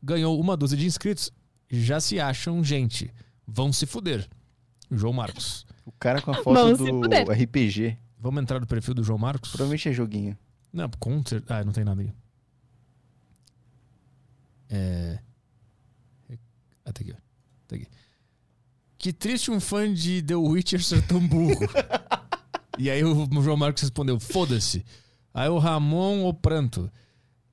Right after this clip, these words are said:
Speaker 1: K C K C D K. Ah lá, só porque os caras falaram que tão cagando pra vocês, os cara vai deixar de seguir. Aí, mas, as-, mas é
Speaker 2: E
Speaker 1: o
Speaker 2: nem
Speaker 1: certo,
Speaker 2: foi
Speaker 1: ué.
Speaker 2: direcionado pra ele.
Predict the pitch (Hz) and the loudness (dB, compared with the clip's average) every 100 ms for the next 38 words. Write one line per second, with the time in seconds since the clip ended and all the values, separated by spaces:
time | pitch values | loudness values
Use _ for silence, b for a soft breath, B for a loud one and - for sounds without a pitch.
0 | _ _ _ - 175 202 190 - 170 - | _ _ _ -6 -2 0 0 -2 -2 0
1 | 185 185 - 180 165 175 156 107 b b | 2 2 0 -2 -2 -2 -2 -4 b b
2 | b _ _ 151 170 165 165 160 139 156 | b _ _ -4 0 0 0 0 0 0
3 | 151 170 156 - 156 156 - 151 139 151 | -2 -2 -2 -2 -2 -2 -2 -2 0 0
4 | 143 156 139 147 156 151 139 135 147 143 | 0 -2 0 0 0 0 0 0 0 -2
5 | 151 143 147 147 135 143 143 156 151 127 | -2 0 0 -2 -2 -2 -2 -2 -2 0
6 | 98 - - _ _ _ _ _ - 117 | -2 -6 -18 _ _ _ _ _ -6 -2
7 | 113 117 120 135 143 143 - - 131 139 | -2 -2 0 0 0 -2 -4 -8 -4 -2
8 | 156 165 160 175 151 156 139 120 143 208 | 0 0 0 0 0 0 0 0 0 0
9 | 202 180 202 - 208 160 185 117 | -2 -2 -2 0 0 2 2 0